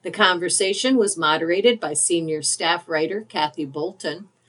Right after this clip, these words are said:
The following are excerpts of panelists' responses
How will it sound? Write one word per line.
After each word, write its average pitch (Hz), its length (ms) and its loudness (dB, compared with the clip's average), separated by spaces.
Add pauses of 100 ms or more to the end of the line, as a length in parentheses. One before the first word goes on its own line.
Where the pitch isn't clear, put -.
(340)
The 233 80 2
following 226 720 4
are 185 240 2
excerpts 170 600 0
of 147 220 -8
panelists' 156 720 -4
responses 202 920 0